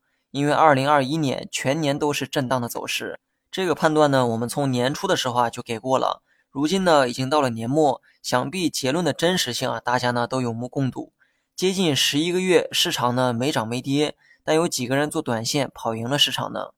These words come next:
所以呢，每当我对中期走势做出震荡预判的时候，短线客呢应该打起十二分的精神。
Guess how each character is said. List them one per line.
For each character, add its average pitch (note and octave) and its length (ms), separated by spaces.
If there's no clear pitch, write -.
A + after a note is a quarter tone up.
所 E3 160
以 F#3 80
呢， E3 180
每 B2+ 200
当 D#3+ 220
我 B2 100
对 C3 220
中 F3 260
期 F3 180
走 B2 220
势 B2+ 240
做 C#3+ 200
出 C3+ 240
震 D3 240
荡 B2+ 220
预 C3+ 80
判 C3+ 160
的 A#2+ 80
时 A#2+ 140
候， - 300
短 A#2+ 240
线 E3 220
客 F3+ 180
呢 B2 160
应 C3 100
该 C3 140
打 A#2 160
起 A#2+ 240
十 C3 220
二 C#3 100
分 C3 160
的 B2+ 60
精 C3+ 200
神。 G2 300